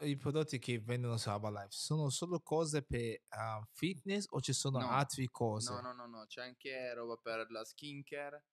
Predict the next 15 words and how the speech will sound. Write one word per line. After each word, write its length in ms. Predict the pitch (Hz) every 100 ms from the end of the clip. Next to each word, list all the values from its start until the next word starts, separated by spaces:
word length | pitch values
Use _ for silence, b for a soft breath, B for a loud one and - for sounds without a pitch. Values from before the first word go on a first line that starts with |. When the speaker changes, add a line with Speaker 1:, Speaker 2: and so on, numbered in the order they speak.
| _ _ 156
Speaker 2:
per 220 | 151 110
Speaker 1:
Mm. 40 |
Speaker 2:
la 360 | 117 110 110 107
beauty, 540 | 123 135 143 139 135
per 160 | 131 113
il 140 | 110
corpo, 840 | - 135 131 127 147 127 127 131 - _ _ _ -
eh, 1000 | 107 101 101 101 98 98 98 95 98 90
chiaramente 460 | - 113 120 123 117
integrazione 1080 | 110 120 117 110 - 127 120 117 113 110 107
a, 320 | 101 98 101
a 440 | 101 - - -
trecentosessanta 960 | - 120 - 131 127 123 120 127 120 113
gradi 540 | 113 123 147 - 147 -
e 460 | 127 131 127 -